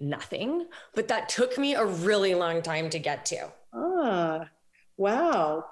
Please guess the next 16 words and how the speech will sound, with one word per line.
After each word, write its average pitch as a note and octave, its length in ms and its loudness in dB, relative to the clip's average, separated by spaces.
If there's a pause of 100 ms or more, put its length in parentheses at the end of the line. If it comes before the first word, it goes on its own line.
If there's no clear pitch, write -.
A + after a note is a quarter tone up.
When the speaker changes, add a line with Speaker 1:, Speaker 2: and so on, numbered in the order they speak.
(160)
Speaker 2:
You, B3+ 240 2
you, D4 220 2
you D#4+ 180 4
have D4 120 2
worked A#3 220 2
hard. A#3 420 2 (100)
I've G#3 200 2
never A#3 340 4
gotten C#4+ 200 2
that C4 120 2
answer C#4+ 300 0
before. E3 440 -2 (540)
Speaker 1:
I, G#3+ 140 2
Speaker 2:
I G3 140 0
Speaker 1:
yeah. A#3 100 2
Speaker 2:
have G3+ 140 2